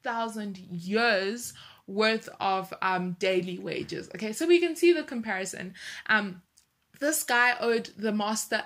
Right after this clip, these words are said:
a lot of money, and then servant two only owed servant one, like, a little bit of money, okay? And then with servant one, when he asked the master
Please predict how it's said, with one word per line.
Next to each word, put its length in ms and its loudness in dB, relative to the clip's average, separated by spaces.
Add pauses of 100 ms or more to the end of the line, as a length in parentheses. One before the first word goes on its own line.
a 100 0
lot 340 -2
of 160 -6
money, 340 -6
and 140 -8
then 140 -2
servant 420 -4
two 320 -6 (340)
only 460 0 (180)
owed 280 0
servant 360 -2
one, 180 -4
like, 160 -4
a 40 -6
little 300 0
bit 140 -6
of 160 -8
money, 380 -4
okay? 400 -8 (340)
And 200 2
then 160 2
with 140 -2
servant 420 0
one, 500 -2 (280)
when 220 4
he 180 0
asked 640 -2
the 100 2
master 800 0